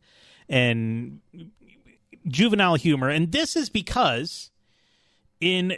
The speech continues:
ju-, juvenile humor, uh, that is what trombone players are like. I was in band. I knew trombone players, and they were very juvenile. And so this game has very much juvenile hum-, humor. But the way you actually play it, it, the thing is, it is actually a, um,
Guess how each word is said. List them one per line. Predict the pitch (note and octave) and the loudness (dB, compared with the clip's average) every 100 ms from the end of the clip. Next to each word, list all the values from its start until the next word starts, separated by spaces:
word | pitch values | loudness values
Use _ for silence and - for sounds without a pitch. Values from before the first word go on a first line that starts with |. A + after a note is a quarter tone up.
| D#3 | -8
ju-, | - E3 A3+ F3 C3+ | -4 0 0 0 -2
juvenile | F#3+ G3 F#3 E3+ D3+ | 0 2 2 2 4
humor, | D#3+ D3+ C#3+ C3+ | 4 4 2 2
uh, | C#3 | 0
that | B2+ C#3+ D3 | 2 2 4
is | C#3 - | 0 -2
what | D3+ C3 C3+ | -4 -2 -2
trombone | - B2 A2+ G#2+ | 0 2 2 0
players | A#2 G2+ F#2 G2 | 0 -2 -2 -6
are | |
like. | F#2 F#2+ C3 | -10 -6 2
I | F3 | 2
was | G#3+ G3 | 4 2
in | F#3 F3+ | 2 2
band. | D#3+ E3 D#3+ D#3+ - | 0 0 0 -4 0
I | C#3 D#3+ | 2 4
knew | C#3 D3+ | 4 4
trombone | D3+ D#3 C#3+ C#3 C3+ | 2 0 2 2 2
players, | B2 C#3+ C3 C3 | 0 0 2 0
and | C3 A2+ | -2 0
they | A2 | 0
were | |
very | G2+ A2+ G#2+ | 2 0 2
juvenile. | G#2 G2+ F#2+ F2+ G#2 | 0 0 0 -2 -2
And | E3 E3+ | -2 -2
so | - A3 G3+ G3 - - - - _ _ - | 0 2 4 0 -4 -16 -20 -20 _ _ -2
this | D3+ G#3 - | 2 2 2
game | F#3+ F3+ E3+ E3+ | 0 2 2 2
has | D#3 C#3 | 2 0
very | B2 F3+ G#3 | 0 2 2
much | F#3 C#3 A#2 | 2 0 0
juvenile | D3 D3 C#3 C3 | 0 2 0 0
hum-, | A2+ B2+ A#2 | 0 0 -2
humor. | B2 C3 A#2 A2+ | -2 -2 0 0
But | D3+ E3+ | 0 0
the | G#3+ | 0
way | A#3+ D#4 | 2 2
you | D4+ | 4
actually | A3 - F3 | 2 2 -2
play | - A3 | 2 2
it, | D#3 | 2
it, | E3+ - | -2 -2
the | E3+ | -4
thing | - A#3+ G#3+ | 0 0 2
is, | G#3 D#3 - | 0 0 0
it | A3+ | 0
is | C4+ F3+ | 2 0
actually | E3+ G3 - F3 D#3 D3 | -2 -2 -6 -2 -2 -2
a, | D3+ D3+ D3 C#3+ | -2 0 -2 -4
um, | C#3 C3 B2 A#2 A2 | 0 2 2 0 -6